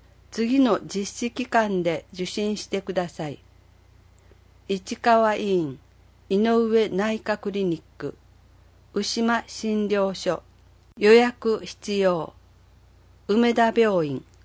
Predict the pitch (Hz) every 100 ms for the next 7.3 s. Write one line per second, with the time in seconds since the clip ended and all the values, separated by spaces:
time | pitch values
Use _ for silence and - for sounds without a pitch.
0 | _ _ _ _ _ - 208 233 233 -
1 | 220 208 196 196 - 139 - - - -
2 | - _ _ - _ - 233 240 226 220
3 | 220 208 226 233 226 220 208 202 - 190
4 | 185 - 226 226 220 220 214 208 202 175
5 | - 143 - - _ _ _ _ _ -
6 | - 240 233 233 - 220 214 208 202 202
7 | 185 147